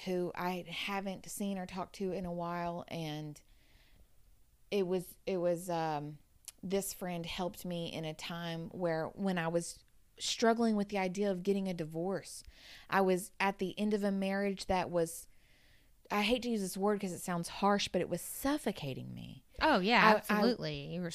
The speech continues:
Speaker 1: I,
Speaker 2: slowly dying.
Speaker 1: I was. I could not be myself. I could not speak with my voice. I,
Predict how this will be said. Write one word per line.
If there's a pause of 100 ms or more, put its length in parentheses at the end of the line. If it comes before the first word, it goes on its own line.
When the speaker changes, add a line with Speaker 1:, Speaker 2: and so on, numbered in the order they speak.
(120)
Speaker 1:
I,
Speaker 2:
slowly
dying.
Speaker 1:
I
was.
I
could
not
be
myself.
I
could
not
speak (120)
with
my
voice.
I,